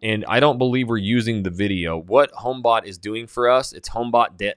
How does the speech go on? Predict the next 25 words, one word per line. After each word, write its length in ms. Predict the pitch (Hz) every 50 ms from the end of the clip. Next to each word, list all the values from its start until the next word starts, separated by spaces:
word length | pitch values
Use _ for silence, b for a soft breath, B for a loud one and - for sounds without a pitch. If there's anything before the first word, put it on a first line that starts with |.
| _
dot 320 | 95 101 101 101 98 - _ _
A 200 | 95 98 101 101 -
I, 380 | - 95 95 101 110 117 123 123 _ _ _ _ _
is 480 | - 101 101 101 101 98 98 92 - - -
basically 920 | - 123 143 156 151 - 135 - - 120 120 117 113 113 110 107 107 - _
everybody 840 | - 120 127 139 143 156 151 143 131 127 123 123 123 123 120 - - _
is, 420 | - 113 110 110 104 95 92 - _ _ _ _ _ _ -
that 180 | 104 117 120 120
we're 120 | 117 107
helping 480 | - - 127 131 127 - 104 92 101 101
or 120 | 95 92
helped 240 | 92 117 120 - -
in 80 | 110
the 80 | 98 85
past 460 | - - - 143 135 123 110 101 -
gets 160 | - 101 -
put 200 | - - 120 113
into 180 | 110 107 104 95
Homebot, 580 | 87 - 117 120 123 120 101 92 90 92 - B B B B B B -
and 120 | - 110
then 140 | 113 113 113
we 100 | 113 113
send 440 | 107 - - - 127 131 143 143 127
them 360 | 123 110 107 98 95 92 98 98
monthly, 600 | 110 117 127 127 - 135 131 131 135 95 -